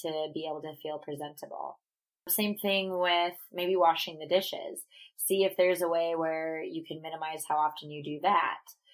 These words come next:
And then things that you do like to do, for me, I love bubble baths. So even if I'm <laughs> not dirty, maybe I need to do a bubble bath for myself just to relax.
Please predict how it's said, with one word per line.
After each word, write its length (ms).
And 200
then 200
things 240
that 160
you 140
do 280
like 240
to 140
do, 300
for 140
me, 280
I 80
love 480
bubble 260
baths. 600
So 300
even 300
if 240
I'm 340
<laughs> 60
not 440
dirty, 680
maybe 420
I 340
need 340
to 560
do 160
a 60
bubble 280
bath 320
for 100
myself 480
just 400
to 100
relax. 720